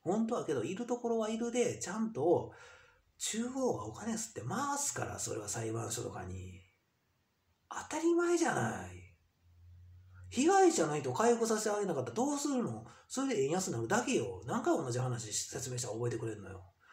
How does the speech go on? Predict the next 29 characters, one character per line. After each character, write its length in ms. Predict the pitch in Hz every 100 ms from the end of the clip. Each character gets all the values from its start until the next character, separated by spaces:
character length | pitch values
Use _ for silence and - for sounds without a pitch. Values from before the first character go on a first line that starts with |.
| -
そ 140 | - 190
れ 80 | 226
が 100 | 196
真 240 | 233 208
の 100 | 151
経 200 | 135 170
済。 300 | 123 170 170 - -
で、 140 | 156 165
変 160 | 233
な 80 | 262
人 180 | 196 175
た 100 | 143
ち 80 | 165
に 80 |
お 120 | 127 120
金 160 | 170
渡 260 | 156 196 240
し 100 | 233
す 160 | 220 240
ぎ 100 | 220
な 140 | 143
の。 160 | 190 254 - _ - -
そ 140 | 220
れ 100 | 254
が 120 | 247
変 200 | 156 170
な 120 | 175
経 200 | 127 165
済。 400 | 131 151 170 -